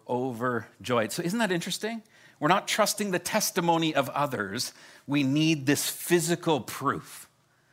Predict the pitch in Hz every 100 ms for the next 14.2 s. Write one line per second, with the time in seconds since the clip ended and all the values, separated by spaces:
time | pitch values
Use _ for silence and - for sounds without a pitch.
0 | _ _ _ _ _ _ - 120 127 123
1 | - 185 165 131 120 123 117 - 135 110
2 | 101 101 107 131 - 151 170 160 156 160
3 | 208 113 101 - 101 - 113 120 160 151
4 | 139 113 120 110 - - 135 139 135 117
5 | 113 - - 87 - - - - - _
6 | 120 110 151 151 113 113 101 101 - -
7 | 113 - - 139 143 143 127 123 117 120
8 | 110 104 101 101 92 - - - - -
9 | 110 92 113 107 101 92 - - - _
10 | _ - 113 - - 107 104 95 98 107
11 | 131 147 127 - 117 120 120 113 110 107
12 | 123 117 120 107 - 120 117 107 98 -
13 | 117 117 117 107 - 110 104 95 110 120
14 | 87